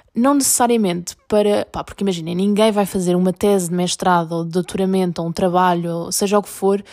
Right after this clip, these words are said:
ninguém vai fazer aquilo com copy-paste de informação do chat G P T, não é? Acho que estamos todos cientes disso. Agora, eu acho que aquilo pode ser um bom ponto de partida para pesquisas, eh, e para investigação.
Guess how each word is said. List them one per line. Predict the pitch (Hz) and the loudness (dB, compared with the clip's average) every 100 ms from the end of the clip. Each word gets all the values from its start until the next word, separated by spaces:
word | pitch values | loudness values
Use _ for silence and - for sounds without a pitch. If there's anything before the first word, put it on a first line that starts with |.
| - - - | -20 -20 -6
ninguém | 226 214 214 | 0 2 2
vai | 220 | 0
fazer | 208 220 214 | -2 0 0
aquilo | 214 - 233 269 | 0 -4 -4 -2
com | 208 | -4
copy-paste | 175 165 190 180 196 214 - - - 226 | -4 -4 -4 0 2 2 -2 -6 -8 -4
de | |
informação | 220 - 185 185 - 196 220 | -4 -2 -2 0 0 -2 -2
do | 202 | -4
chat | 175 214 196 | -2 -2 -4
G | 214 | -6
P | 196 | -6
T, | 190 160 | -8 -8
não | 156 | -10
é? | 156 175 | -8 -8
Acho | 175 - | -8 -8
que | |
estamos | 185 180 | -6 -6
todos | - 196 185 - - - - | -2 -2 -4 -10 -14 -20 -12
cientes | - - 202 196 - | -6 -2 0 -2 -2
disso. | 175 160 - - | -4 -4 -6 -4
Agora, | 202 196 175 180 | 2 2 2 0
eu | - | 2
acho | 226 233 | 2 2
que | |
aquilo | 233 262 | -2 -2
pode | 262 254 | 0 0
ser | - 254 | 0 -2
um | |
bom | 233 254 240 | 0 0 2
ponto | 247 240 | 0 -2
de | - | -4
partida | 240 233 240 226 240 247 - | -2 -2 -2 -4 -2 -4 -4
para | 240 240 | -2 -2
pesquisas, | - - 233 220 233 240 - - | -4 -4 -2 -2 -2 -2 -4 -6
eh, | - 226 233 | -2 0 0
e | |
para | 233 233 | 0 -2
investigação. | 226 - 233 240 - 196 185 | -2 -4 -4 -4 -2 -2 -4